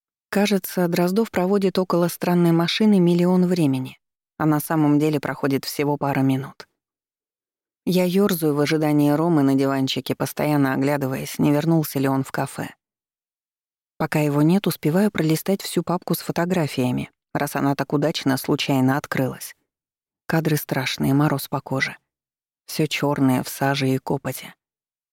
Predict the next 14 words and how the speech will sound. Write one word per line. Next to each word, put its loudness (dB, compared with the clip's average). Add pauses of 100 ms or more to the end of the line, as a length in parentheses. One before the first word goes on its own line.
(140)
Оплавленная 4
пластмасса 0
фотооборудования 0
выглядит 0
пугающе 0
ужасной. -2 (240)
Это -4
сколько -2
же -2
средств -6
и 2
денег 0
было 0
потрачено, -4